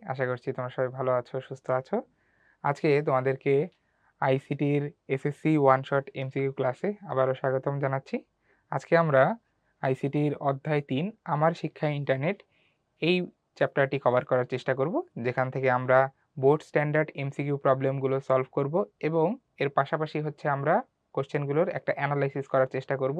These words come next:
যেটা মাথায় রাখলে আমাদের প্রস্তুতিটা আরও বেশি সচ্ছল এবং সুন্দর হবে। তাহলে চলো আর কথা না বাড়িয়ে আজকে ক্লাস আমরা শুরু করে দিই। তো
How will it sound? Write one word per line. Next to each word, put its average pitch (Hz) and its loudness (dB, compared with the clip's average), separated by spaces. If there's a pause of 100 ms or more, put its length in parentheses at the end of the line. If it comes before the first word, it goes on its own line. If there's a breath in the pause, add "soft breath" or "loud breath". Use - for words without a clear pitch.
(440 soft breath)
যেটা 131 2
মাথায় 127 0
রাখলে 175 -2
আমাদের 123 0
প্রস্তুতিটা 135 -2 (280)
আরও 131 4
বেশি 123 -2 (240)
সচ্ছল 123 -4 (160)
এবং 123 -8
সুন্দর 127 -4
হবে। 135 -6 (500 soft breath)
তাহলে 123 2
চলো 139 4 (600 soft breath)
আর 131 4
কথা 127 0
না 131 2
বাড়িয়ে 139 2
আজকে - -8
ক্লাস 127 -2
আমরা 127 -2
শুরু 131 0
করে 117 -2
দিই। 120 -10 (960 soft breath)
তো - -6